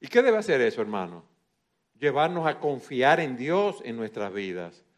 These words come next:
haciendo lo que tenemos que hacer, pero sabiendo que el Señor va a proveer para nuestras necesidades y a tomar decisiones, óyeme bien, basados en esa confianza. Porque hay momentos que uno dice,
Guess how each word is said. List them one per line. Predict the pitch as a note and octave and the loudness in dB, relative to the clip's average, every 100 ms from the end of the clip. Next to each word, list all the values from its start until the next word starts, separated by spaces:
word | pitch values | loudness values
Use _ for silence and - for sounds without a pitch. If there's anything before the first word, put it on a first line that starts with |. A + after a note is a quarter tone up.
| _ _ | _ _
haciendo | C#3 - F3+ A3+ A3 | -2 2 2 4 2
lo | |
que | F3+ | 0
tenemos | F#3 D3 D#3+ F3+ | 0 0 0 -2
que | - | 0
hacer, | D3+ - C3 A2+ | -2 2 0 0
pero | B2 A#2+ | -2 -2
sabiendo | C#3+ A#2+ D#3+ F#3 D3+ | -2 -2 0 -2 -2
que | B2+ | -6
el | B2 | -6
Señor | C3 B2+ D3 | -6 -6 -2
va | D3 | 0
a | D3 | 0
proveer | E3 C#3+ C3+ C3 D3 | 0 0 2 2 2
para | C3+ B2 A#2+ | 2 0 0
nuestras | B2 D#3 E3 D3 C3+ | -2 -4 0 -2 -2
necesidades | B2+ C#3 B2 B2+ C3+ E3+ C#3+ G2 _ _ _ _ | -6 -10 -8 -6 -4 -4 -6 -12 _ _ _ _
y | C#3+ | 0
a | C#3 | 2
tomar | - C#3+ C#3 D#3+ G#3 G#3 | 0 -4 0 4 4 2
decisiones, | D#3 G3 G3 F3 - C#3+ D3+ B2+ | 0 -2 -4 -10 -8 -4 -4 -4
óyeme | A2 C3 C#3 B2+ | -6 -6 -8 -8
bien, | B2+ A2+ F#2 _ _ | -8 -8 -10 _ _
basados | - G#2+ - B2+ A2+ | 0 0 4 4 2
en | A2 G#2 | -2 -4
esa | A#2 | -4
confianza. | G#2+ G#2 - F2 E2+ _ _ _ _ _ _ _ _ _ _ _ _ _ _ _ - | -4 -6 -10 -12 -14 _ _ _ _ _ _ _ _ _ _ _ _ _ _ _ -16
Porque | G#2+ A#2 | -4 0
hay | |
momentos | B2 C#3 B2+ A#2+ - | 0 0 -2 -2 -4
que | B2 | -4
uno | A#2 G#2 | -6 -4
dice, | G#2+ - | -6 -8